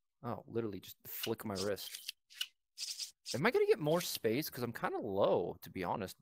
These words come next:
Lower than I thought I would be. Am I gonna flashbang? I don't even know. I'm gonna put the shotgun down here. That's a big gun. I'm gonna need inventory space. Hopefully I meet the, "What are you buying?" dude pretty soon.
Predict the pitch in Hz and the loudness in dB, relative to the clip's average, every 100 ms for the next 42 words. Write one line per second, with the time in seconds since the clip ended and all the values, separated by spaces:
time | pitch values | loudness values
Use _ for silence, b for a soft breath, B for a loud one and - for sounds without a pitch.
0 | _ 92 135 143 90 - 104 113 - - | _ 0 2 2 -2 0 2 2 0 -4
1 | - - - _ - - - _ _ - | -6 -10 -12 _ -12 -12 -12 _ _ -14
2 | - - 254 349 - 90 104 - 392 427 | -10 -2 0 0 2 2 2 -2 -6 -6
3 | - _ _ _ - 135 104 147 107 - | -12 _ _ _ -8 -4 -2 -2 -2 -4
4 | - - _ - - - - _ _ _ | -8 -12 _ -10 -8 -8 -12 _ _ _
5 | _ - - _ - - 117 147 - - | _ -10 -10 _ -10 -6 -6 -4 -4 2
6 | 107 95 104 90 87 87 - - 127 123 | 4 4 2 -2 -2 -2 -6 -6 -2 2
7 | 131 156 - _ _ _ _ _ - - | 4 2 -4 _ _ _ _ _ -10 -8
8 | 175 - - - 95 87 95 98 85 101 | -4 -2 -4 -6 -8 -4 0 0 0 0
9 | 143 104 85 90 101 92 87 - 90 80 | 0 0 -2 -2 -2 -2 -4 -2 -2 2
10 | 131 143 202 151 143 123 107 95 - - | 2 4 4 4 4 8 8 6 2 -8
11 | 104 110 120 117 123 127 139 127 98 92 | 4 6 8 6 8 10 10 8 6 0
12 | 98 90 98 90 - 90 | -4 -2 -4 -2 -2 -2